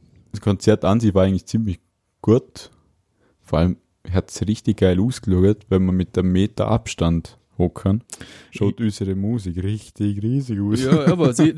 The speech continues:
Speaker 1: <laughs>
Speaker 2: ich in voller Text ja nicht mehr denkt, jo, wie viele Leute sind denn da gekommen, Mann? So viel haben wir doch gar nicht mehr hier.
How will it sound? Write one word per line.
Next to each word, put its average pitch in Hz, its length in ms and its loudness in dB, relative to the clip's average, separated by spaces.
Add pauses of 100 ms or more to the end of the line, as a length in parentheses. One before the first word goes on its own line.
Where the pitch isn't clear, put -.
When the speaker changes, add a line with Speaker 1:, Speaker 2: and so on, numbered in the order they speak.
(100)
Speaker 1:
<laughs> - 100 -8
Speaker 2:
ich 170 140 -4
in 143 300 2
voller 156 340 0
Text 131 260 -2
ja 123 100 -2
nicht 117 140 -2
mehr 120 80 -4
denkt, 123 240 -6
jo, 202 540 2
wie 180 100 -2
viele 185 240 4
Leute 233 180 -4
sind 220 280 4
denn 214 80 4
da 196 140 4
gekommen, 262 440 2
Mann? 160 220 2
So 151 160 -4
viel 151 180 2
haben 202 140 2
wir 262 100 2
doch 151 220 0
gar 131 220 0
nicht 135 100 0
mehr 143 180 2
hier. 185 300 0